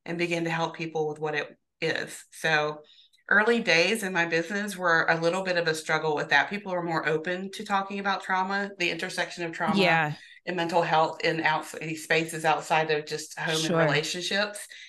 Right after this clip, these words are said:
Speaker 1: But it was hard for a while. So I leaned heavily on, like, "Well, Brene did it. Brene
Speaker 2: Yeah.
Speaker 1: re-, Brene refused to call it anything else besides
Speaker 2: Yeah.
Speaker 1: shame."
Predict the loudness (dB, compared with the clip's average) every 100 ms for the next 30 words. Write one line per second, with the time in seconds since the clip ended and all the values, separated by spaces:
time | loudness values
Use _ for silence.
0 | -20 -10 0 2 4 2 4 8 8 6
1 | 2 4 6 6 4 2 2 0 -6 -2
2 | 2 2 0 -2 -2 4 2 2 0 0
3 | 0 2 6 6 4 -6 -16 -16 0 4
4 | 8 8 10 10 8 6 -4 -16 4 8
5 | 10 10 12 12 10 10 8 8 6 8
6 | 10 10 8 6 2 2 2 8 8 8
7 | 2 -2 4 8 8 8 8 8 8 8
8 | 6 2